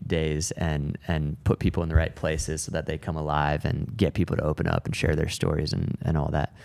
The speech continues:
And, um, in between one of the teams coming, we had a, a guy, we brought in a guest speaker who had a, he was a great guy, but a very heavy-handed message, um, uh,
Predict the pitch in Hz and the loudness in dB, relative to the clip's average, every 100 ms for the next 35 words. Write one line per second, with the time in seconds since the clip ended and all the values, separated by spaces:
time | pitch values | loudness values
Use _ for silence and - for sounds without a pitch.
0 | - - - - - 110 101 101 90 101 | -16 -16 -16 -2 4 6 6 6 6 6
1 | 87 80 - - - - 123 117 110 123 | 6 2 -4 -12 -10 2 6 8 6 6
2 | 117 107 110 110 - 101 98 98 - - | 6 6 6 6 4 6 6 4 0 0
3 | - 85 82 92 87 80 - - 85 85 | 2 4 4 4 4 4 2 2 4 4
4 | 87 90 101 - 101 95 92 95 90 87 | 4 4 0 2 4 6 6 6 4 2
5 | 92 - 82 82 80 - - - - 107 | 0 -2 0 2 2 0 -12 -16 4 6
6 | 98 - - - - 110 113 123 95 - | 6 0 -12 -20 -2 4 6 6 4 -2
7 | - - 113 98 95 - - 123 117 110 | -12 2 4 4 0 -4 4 6 6 4
8 | 101 90 85 98 113 104 110 98 95 90 | 4 2 2 4 4 4 2 2 4 4
9 | 90 82 85 - - - 92 87 - 78 | 2 2 -2 -8 -8 0 2 2 0 -2
10 | 78 - - - - - 85 80 78 78 | -4 -8 -12 -20 -12 0 2 4 2 -2
11 | - - - 87 | -4 -2 2 2